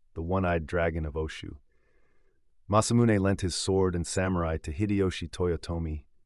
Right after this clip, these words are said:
and shifted his allegiance to Tokugawa Ieyasu after the former's death.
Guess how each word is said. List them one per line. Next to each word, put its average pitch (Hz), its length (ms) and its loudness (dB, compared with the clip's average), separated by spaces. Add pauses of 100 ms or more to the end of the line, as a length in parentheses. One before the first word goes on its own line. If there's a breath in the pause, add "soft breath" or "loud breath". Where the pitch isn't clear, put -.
and 82 140 -6
shifted 104 400 -2
his 90 140 -2
allegiance 87 500 -4
to 80 120 -10
Tokugawa 85 600 0
Ieyasu 82 580 -4 (260)
after 80 300 -10
the 78 100 -12
former's 80 460 -8
death. 78 300 -10